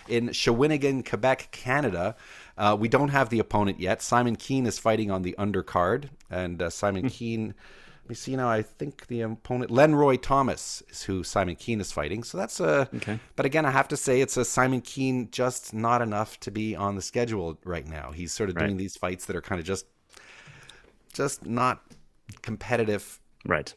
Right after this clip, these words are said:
Speaker 2: Not quite
Speaker 1: enough.
Speaker 2: enough.
Speaker 1: But
Speaker 2: Yeah.
Speaker 1: Arslanbek Makhmudov, he'll be back in December, and that fight will be on E S P N Plus in the States, as well as punchinggrace dot com in, uh, the non-American market, or the American
Speaker 2: Mm.
Speaker 1: market, if you will. Um,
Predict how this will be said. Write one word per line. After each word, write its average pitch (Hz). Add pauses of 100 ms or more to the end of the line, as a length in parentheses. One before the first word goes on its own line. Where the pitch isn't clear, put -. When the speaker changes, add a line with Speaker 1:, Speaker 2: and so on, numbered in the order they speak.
Speaker 2:
Not 87
quite 92
Speaker 1:
enough. 85
Speaker 2:
enough. -
Speaker 1:
But 117
Speaker 2:
Yeah. 92
Speaker 1:
Arslanbek 127
Makhmudov, 120
he'll 131
be 127
back 127
in 120
December, 117
and 107
that 117
fight 123
will 123
be 120
on 110
E 123
S 110
P -
N 107
Plus 113
in 101
the 92
States, 117
as 90
well 104
as 95
punchinggrace 107
dot 87
com 87
in, 82
uh, 78 (640)
the 90
non-American 90
market, 80
or 80
the 80
American 82
Speaker 2:
Mm. 80
Speaker 1:
market, 80
if -
you 82
will. 85 (480)
Um, 135